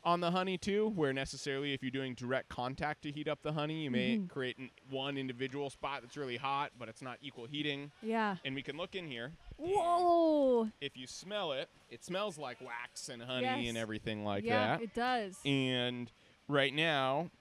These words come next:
Speaker 2: Wow, I can just feel the heat coming out of there.
Speaker 1: So this is actually pretty cool that you're getting to see this because we have a bunch of honey in here that's from the Oregon State Beekeeping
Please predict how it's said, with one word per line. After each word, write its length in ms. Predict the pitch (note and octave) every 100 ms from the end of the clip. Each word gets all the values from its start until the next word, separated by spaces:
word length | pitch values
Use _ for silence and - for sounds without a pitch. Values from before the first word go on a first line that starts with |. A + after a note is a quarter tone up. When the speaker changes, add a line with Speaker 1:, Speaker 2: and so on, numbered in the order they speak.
| _ -
Speaker 2:
Wow, 340 | A3+ A#3 A3
I 100 | A3
can 160 | A#3 A#3
just 260 | A3 - -
feel 220 | C4+ C4
the 80 | A#3
heat 280 | - B3+ - - -
coming 260 | A#3+ A#3 A3+
out 140 | G3+
of 100 | G#3
there. 240 | G3+ F3+ G3+ - _
Speaker 1:
So 220 | - D3+
this 180 | C#3 E3
is 100 | F3
actually 260 | E3 - D3+
pretty 200 | E3+ D3
cool 280 | - D#3+ C#3+
that 220 | B2 B2
you're 140 | B2+ B2+
getting 180 | C3 B2+
to 60 |
see 160 | A#2 D3
this 160 | C3+ -
because 440 | B2+ - A#2+ A2+ - - -
we 120 | C3+
have 180 | C3+ C#3
a 60 | C3+
bunch 240 | C#3 C#3
of 80 | C3
honey 380 | - C3 C3+ C#3
in 100 | D3+
here 280 | D3+ E3 D#3+
that's 200 | B2 -
from 600 | C3+ A#2+ A#2 A#2 A#2 A#2+
the 80 | A#2+
Oregon 360 | C3 B2 B2+ C3+
State 380 | - C3+ C3+ - - -
Beekeeping 680 | C#3 - C3+ B2 G#2+ G2+